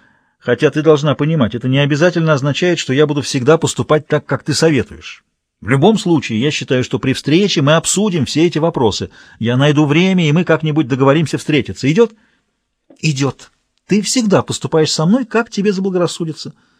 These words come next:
Но в глубине души, где-то очень-очень глубоко, я все еще немножко люблю тебя, глупый». «Хорошо, потому что мне сейчас нужна твоя помощь. Ты помнишь о кольце, которое досталось тебе от отца в наследство?»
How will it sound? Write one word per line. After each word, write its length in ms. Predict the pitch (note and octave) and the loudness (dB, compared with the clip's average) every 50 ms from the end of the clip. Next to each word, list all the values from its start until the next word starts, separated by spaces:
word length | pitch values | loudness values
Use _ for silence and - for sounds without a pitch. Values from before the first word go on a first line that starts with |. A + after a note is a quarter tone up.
| _ _ _ _ _ _ _ _ _ _ _ _ | _ _ _ _ _ _ _ _ _ _ _ _
Но 120 | - C#3 D3+ | -2 0 0
в 60 | D#3 | 2
глубине 360 | E3+ F#3 F3+ G3+ G3 F#3+ F#3 | 0 0 2 4 4 4 4
души, 300 | E3+ G3 F3 - - A3 | 2 0 -2 -2 -2 -2
где-то 240 | E3 D3 F3 - A3 | -2 -2 -2 -2 -2
очень-очень 920 | - - A#3+ C#4 C#4+ B3 - - - A3+ A#3+ A#3 A#3 A#3 - - - E3 D3+ | -4 -2 -2 0 0 -2 -2 -2 -2 0 2 2 2 2 0 0 -2 -4 -4
глубоко, 640 | C#3+ D#3+ E3 D#3+ F3+ F3 F3 - A3 A3 F3 - - - - - - - - - _ _ - | -2 -2 0 0 0 -2 -2 0 2 2 2 0 -2 -14 -20 -20 -20 -20 -20 -20 _ _ -2
я 140 | D3 F3+ | -2 0
все 160 | F3 - G#3 F#3 | 0 0 -2 -2
еще 180 | D#3+ - E3 | -2 0 0
немножко 360 | E3+ F3 F3+ G3 F3 - - | 2 2 2 2 0 0 0
люблю 280 | F3 F#3 E3+ E3 G3+ G#3+ | 0 0 0 -2 -2 -4
тебя, 200 | G#3+ - C3 B2 | -4 -4 -6 -6
глупый». 360 | A#2+ C#3+ D#3+ D3 - G#2+ G#2+ _ _ _ _ _ _ _ _ _ _ _ _ _ _ _ _ _ _ | -4 -4 -6 -6 -8 -14 -18 _ _ _ _ _ _ _ _ _ _ _ _ _ _ _ _ _ _
«Хорошо, 600 | - - - C3 C3 C3 A#2 - - C#3+ C#3+ C#3+ | -10 -4 0 2 2 2 2 0 2 2 2 2
потому 300 | C#3 B2+ - B2+ C3 C#3+ | 2 0 -2 -2 0 -2
что 160 | B2 - C3 | -2 -2 0
мне 220 | B2 B2+ C3+ D#3+ D3+ | 0 0 0 0 -2
сейчас 360 | - A2+ - - C#3+ B2+ - | -4 -6 -4 -2 -2 -2 0
нужна 320 | A#2+ A#2+ G2 G2+ C3+ D#3+ | -2 -2 0 0 0 -2
твоя 300 | D#3+ - A#2+ A#2+ C3 D3+ | 0 0 0 0 0 0
помощь. 580 | D3+ - - C#3+ B2+ G#2 F#2 F#2 - - - - _ _ _ _ _ _ _ _ _ _ _ _ _ _ _ _ _ _ _ _ _ _ - | 0 0 0 0 0 0 0 -2 -8 -12 -14 -14 _ _ _ _ _ _ _ _ _ _ _ _ _ _ _ _ _ _ _ _ _ _ -4
Ты 100 | C3 C3+ | -4 0
помнишь 360 | - G#3+ A3+ G#3 F#3 - - | 2 4 4 4 2 2 0
о 120 | - C#3 B2+ | -2 -4 0
кольце, 400 | - D3+ D#3+ E3 - - G#3 G3 | 2 2 2 2 0 0 0 0
которое 380 | - C3 A#2+ C#3 B2+ B2+ B2 | 0 0 -2 0 0 0 0
досталось 400 | A2+ C3+ - - D#3+ C#3+ B2+ A#2 | 0 -2 -2 -2 -2 -2 -2 -2
тебе 200 | - C3+ B2 B2+ | -4 -4 -2 -2
от 120 | B2 - D3+ | -2 0 -2
отца 280 | D3 - - - A2 | -4 -4 -2 -2 -2
в 40 | G2 | 0
наследство?» 520 | A2+ B2 - - B2 G2+ - - - - | 0 -2 -2 -2 -6 -6 -6 -10 -20 -20